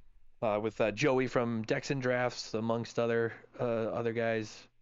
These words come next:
uh, in there. Um, I have gotten some, some play testing in on w-, a hypothetical post, post ban meta. We can dive into that a little bit,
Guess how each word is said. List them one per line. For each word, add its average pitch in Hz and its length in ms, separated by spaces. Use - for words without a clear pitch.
uh, 110 360
in 117 180
there. 117 480
Um, 104 300
I 117 220
have 113 280
gotten 117 380
some, 107 640
some 123 320
play 151 300
testing 131 580
in 127 400
on 117 540
w-, 139 260
a 135 80
hypothetical 185 880
post, 175 380
post 185 280
ban 175 240
meta. 175 220
We 160 140
can 160 160
dive 135 240
into 139 220
that 131 180
a 123 40
little 123 200
bit, 127 240